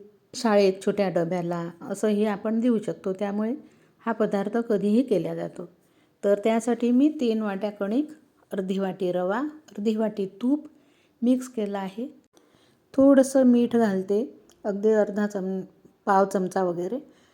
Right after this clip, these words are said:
आणि हे छान हातावर छान मळून घ्यायचं, म्हणजे तूप पूर्ण त्या पिठाला लागायला हवं.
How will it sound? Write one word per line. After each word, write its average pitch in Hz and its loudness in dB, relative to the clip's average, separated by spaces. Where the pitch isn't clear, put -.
आणि 240 2
हे 254 0
छान 247 4
हातावर 220 2
छान 226 -4
मळून 214 0
घ्यायचं, 208 -2
म्हणजे 233 0
तूप 254 -2
पूर्ण 214 2
त्या 220 -4
पिठाला 208 -2
लागायला 202 -4
हवं. 196 -6